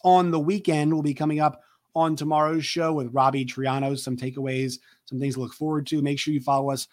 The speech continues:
on Twitter at L O Big twelve. You guys can find me at Josh Neighbors underscore. Find the show, Rich Podcast, and on YouTube as well. Make sure you guys subscribe. Let's get that push to twenty-five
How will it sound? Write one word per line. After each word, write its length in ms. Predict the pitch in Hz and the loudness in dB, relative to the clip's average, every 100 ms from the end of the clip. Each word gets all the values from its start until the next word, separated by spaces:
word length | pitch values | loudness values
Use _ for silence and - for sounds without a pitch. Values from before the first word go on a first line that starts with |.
| _ _ _ - | _ _ _ 0
on 240 | 156 156 | 2 2
Twitter 340 | 143 147 139 - | 0 -4 -6 -2
at 160 | 147 - | -2 0
L 200 | 156 147 151 | -2 -2 -2
O 120 | 143 | -4
Big 260 | 131 135 | -2 -4
twelve. 240 | 127 139 131 | -2 -2 0
You 60 | |
guys 160 | 135 127 | -2 -2
can 140 | 123 | -4
find 260 | 120 127 131 | -4 -2 0
me 220 | 127 123 - _ - | 0 -4 -10 _ -2
at 180 | 147 156 | -2 0
Josh 360 | 139 143 131 | 2 2 2
Neighbors 360 | 147 139 139 120 - - | -4 -2 -2 -4 -10 -6
underscore. 600 | 147 147 135 - 143 135 | -2 0 -2 -2 -2 -2
Find 320 | 127 139 156 | -2 0 0
the 40 | 147 | 0
show, 260 | - 151 | 0 0
Rich 260 | 151 135 - | -2 -4 -4
Podcast, 500 | 139 143 147 143 143 - | -4 -2 0 0 0 -2
and 180 | 143 143 | -2 0
on 120 | 135 | 0
YouTube 320 | 135 139 135 | -2 -2 -4
as 100 | 120 | -4
well. 300 | 117 131 160 - _ _ - | -4 -2 -4 -8 _ _ 2
Make 240 | 196 202 | 4 4
sure 200 | - 214 | 4 4
you 120 | 208 | 6
guys 260 | 196 190 151 | 8 8 6
subscribe. 480 | 147 - 190 202 196 | -4 4 8 8 6
Let's 120 | - | 2
get 160 | 185 | 2
that 200 | 165 151 | 2 2
push 240 | - 277 247 | 0 0 0
to 60 | 170 | -2
twenty-five 600 | 190 185 170 170 165 | 0 0 4 4 4